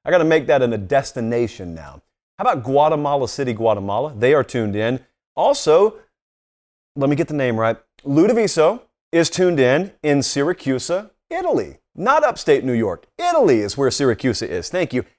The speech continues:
And last but not least, before we dive in tonight, happy birthday to a very near and dear friend of ours. Management are people too. And that's one of the, one of the focal points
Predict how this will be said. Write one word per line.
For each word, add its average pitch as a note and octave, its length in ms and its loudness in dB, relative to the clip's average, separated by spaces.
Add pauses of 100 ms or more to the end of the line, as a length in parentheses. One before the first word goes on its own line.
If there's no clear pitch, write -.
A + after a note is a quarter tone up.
And C#4+ 180 -2
last E4 300 -4
but C4+ 100 -4
not G#3+ 220 0
least, D#3+ 200 2
before G3 280 0
we F#3+ 120 0
dive D#3 280 0
in C3+ 100 -4
tonight, C3 300 -2 (260)
happy D4+ 320 0
birthday A#2 680 2 (640)
to G3+ 160 2
a F3+ 80 4
very A3+ 480 4
near F3+ 520 2
and C3+ 240 -4
dear D#3 200 0
friend B2 280 -2
of G#2 80 -6
ours. G#2+ 220 0
Management G3 560 0
are C3+ 160 0
people C#3 380 -4
too. D#2 320 -10 (800)
And A#2 140 -6
that's C3 160 -6
one C3+ 200 -2
of A2 280 -2
the, A#2 300 -2 (320)
one E3+ 220 0
of C3 200 -2
the C3 320 0 (360)
focal G3+ 340 0
points A#2+ 600 -6